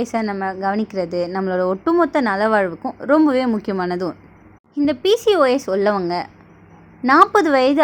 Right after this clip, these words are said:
அடையறதுக்கு முன்னாடியே நீரிழிவு நோய் அல்லது முன் நீரிழிவு நோய் ஏற்பட்டு, அவங்க அந்த நோயால பாதிக்கப்படுறாங்க அப்படின்னு தெரிய வந்திருக்கு. So, இந்த பி சி ஓ எஸ்ஸை நம்ம ஸ்-,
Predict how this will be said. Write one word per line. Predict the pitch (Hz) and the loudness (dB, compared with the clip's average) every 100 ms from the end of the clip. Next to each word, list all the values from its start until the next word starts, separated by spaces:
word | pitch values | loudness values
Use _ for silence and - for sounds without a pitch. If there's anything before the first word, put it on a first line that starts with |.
| 233 | 4
அடையறதுக்கு | 214 226 214 196 185 | 4 0 -2 -8 -6
முன்னாடியே | 185 208 196 175 175 - - - - 262 | -2 0 0 -2 -4 -6 -10 -20 0 4
நீரிழிவு | 339 359 339 262 220 | 4 4 4 2 0
நோய் | 196 202 | 0 -2
அல்லது | 175 165 180 - - - - - | -2 -4 -6 -8 -14 -20 -12 2
முன் | 285 403 349 | 4 6 6
நீரிழிவு | 254 247 220 190 | 6 4 4 0
நோய் | 185 190 | -2 -2
ஏற்பட்டு, | 202 196 170 - 202 - - - - - - - | -2 -4 -4 -4 -6 -10 -20 -20 -20 -20 -2 4
அவங்க | 262 269 240 | 4 4 2
அந்த | 220 | 2
நோயால | 226 311 254 208 226 | 2 4 4 2 4
பாதிக்கப்படுறாங்க | 196 208 214 190 180 170 170 165 | 2 2 -2 -2 -2 -2 -2 -4
அப்படின்னு | 160 165 226 | -4 -4 -2
தெரிய | 190 170 170 | -2 -2 -4
வந்திருக்கு. | 160 170 - 160 - - - - - _ - | -4 -6 -10 -12 -14 -20 -20 -20 -20 _ -6
So, | 302 269 | -4 -2
இந்த | 240 233 226 | -2 -4 -2
பி | 349 440 | -2 0
சி | 359 262 | 0 0
ஓ | 208 | 0
எஸ்ஸை | 208 - 185 - - - | -4 -6 -8 -8 -14 -8
நம்ம | 208 202 208 | -6 -4 -6
ஸ்-, | - - | -10 -20